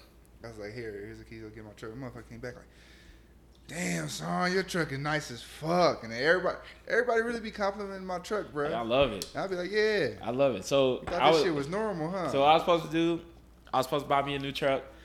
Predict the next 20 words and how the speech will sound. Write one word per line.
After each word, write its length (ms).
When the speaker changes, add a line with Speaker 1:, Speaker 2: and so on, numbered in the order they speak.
Speaker 2:
but 400
I 160
haven't 400
because 240
whoever's 320
supposed 200
to 40
buy 200
my 280
current 300
truck 320
backed 260
out 140
of 100
the 60
fucking 320
deal, 300
pissed 280
me 160
off, 240